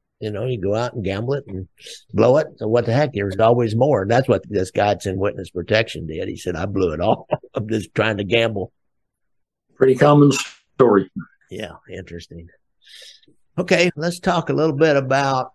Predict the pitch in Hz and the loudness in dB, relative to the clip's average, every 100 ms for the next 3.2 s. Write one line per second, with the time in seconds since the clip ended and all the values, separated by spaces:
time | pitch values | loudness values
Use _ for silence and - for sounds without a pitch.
0 | - 127 123 - - 127 139 147 123 131 | -2 0 0 -2 -4 0 2 2 2 4
1 | 139 123 90 90 110 87 - _ - _ | 4 2 -4 -10 -8 -8 -12 _ -20 _
2 | _ - 185 214 165 156 139 127 135 123 | _ 2 4 6 4 4 6 6 6 4
3 | 104 | 2